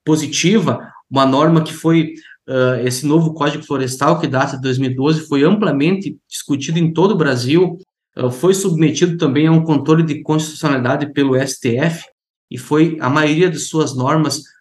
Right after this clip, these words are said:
foram consideradas constitucionais. Então, eu diria que o grande instrumento de verificação se o imóvel agrário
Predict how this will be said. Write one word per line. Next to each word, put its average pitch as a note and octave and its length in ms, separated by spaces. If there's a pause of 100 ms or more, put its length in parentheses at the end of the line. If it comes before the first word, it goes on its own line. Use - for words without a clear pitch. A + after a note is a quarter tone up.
(200)
foram F3 280
consideradas D3+ 680
constitucionais. C#3 960 (320)
Então, F3 240
eu A#3 80
diria G3 280
que G3+ 100
o E3+ 40
grande G#3 200
instrumento D#3 840 (400)
de E3 460
verificação E3+ 1120 (440)
se - 580 (160)
o D3 140
imóvel D#3+ 440
agrário C3+ 480